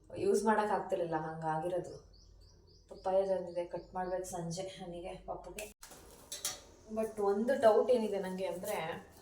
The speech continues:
ಈ ಸ್ವಿಚ್ ಬೋರ್ಡು ವಾಷಿಂಗ್ ಮಿಷಿನಿಗೆ ಆಗಲ್ಲ. ಎ ಎಚ್ ಹಾಕ್ಬೇಕಾಗುತ್ತೆ. But ಅವರು ಈಗ ಪ್ಲಂಬರ್ ಬಂದಿದ್ರಲ್ಲ, ಅವರು ಏನಿಲ್ಲ,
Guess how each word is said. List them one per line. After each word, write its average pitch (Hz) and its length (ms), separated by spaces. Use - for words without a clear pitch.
ಈ 247 160
ಸ್ವಿಚ್ 226 440
ಬೋರ್ಡು 202 680
ವಾಷಿಂಗ್ 190 340
ಮಿಷಿನಿಗೆ 185 460
ಆಗಲ್ಲ. 160 480
ಎ 208 140
ಎಚ್ 240 500
ಹಾಕ್ಬೇಕಾಗುತ್ತೆ. 180 920
But 190 160
ಅವರು 196 440
ಈಗ 180 180
ಪ್ಲಂಬರ್ 214 360
ಬಂದಿದ್ರಲ್ಲ, 196 440
ಅವರು 175 480
ಏನಿಲ್ಲ, 202 380